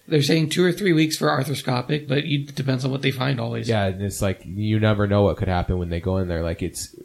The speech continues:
Speaker 2: it's like, yeah, it could be, he could be back in three weeks. He also could be back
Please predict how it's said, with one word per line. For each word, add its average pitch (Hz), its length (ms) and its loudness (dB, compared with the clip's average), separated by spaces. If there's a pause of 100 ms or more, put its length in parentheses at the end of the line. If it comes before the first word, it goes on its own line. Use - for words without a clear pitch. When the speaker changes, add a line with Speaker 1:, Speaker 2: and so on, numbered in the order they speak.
Speaker 2:
it's 113 240 -4
like, 101 280 -2 (260)
yeah, 110 300 2
it 82 160 -4
could 107 240 -2
be, 104 260 -2
he - 140 -8
could 117 200 -4
be 120 100 2
back 117 220 0
in 110 80 -4
three 110 140 -4
weeks. 117 240 -4
He 92 120 -4
also 104 260 -4
could 92 440 -4
be 104 120 0
back 92 400 0